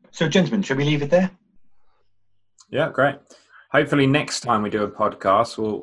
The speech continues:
Speaker 2: we'll be talking about some, some live sport. I mean, obviously the Bundesliga's running right now, but it's when the Premier League's back is that we're,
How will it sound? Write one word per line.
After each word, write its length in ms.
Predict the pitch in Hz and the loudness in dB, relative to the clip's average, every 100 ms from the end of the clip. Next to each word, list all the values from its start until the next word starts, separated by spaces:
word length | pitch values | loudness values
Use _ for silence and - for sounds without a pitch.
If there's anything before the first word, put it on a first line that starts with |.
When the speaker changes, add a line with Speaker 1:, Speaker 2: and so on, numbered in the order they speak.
| - | -8
Speaker 2:
we'll 140 | 113 | -6
be 80 | 110 | -6
talking 280 | 110 117 110 | 0 -2 0
about 240 | 110 107 | 0 0
some, 500 | - 113 107 107 107 | 0 -2 -2 -2 -6
some 180 | - 107 | -12 -2
live 260 | 107 110 104 | 2 2 0
sport. 400 | - 127 117 - | -4 -2 -2 -2
I 40 | |
mean, 80 | 110 | 0
obviously 360 | 113 110 - 107 | 2 0 -2 -6
the 60 | |
Bundesliga's 600 | 95 110 101 - 104 98 | 0 0 0 -4 -6 -6
running 260 | 104 110 123 | -2 -2 -2
right 240 | 92 92 | -4 -4
now, 300 | 95 98 - - | -4 -2 -2 2
but 240 | 98 - _ _ _ _ _ _ _ | 0 0 _ _ _ _ _ _ _
it's 120 | - | -2
when 120 | 117 | 0
the 60 | 107 | 0
Premier 320 | - 127 110 | 0 0 2
League's 260 | 104 101 - | 2 0 0
back 320 | 117 101 - | -2 -2 -4
is 140 | 92 | -8
that 100 | 101 | -8
we're, 240 | 95 98 | -4 -2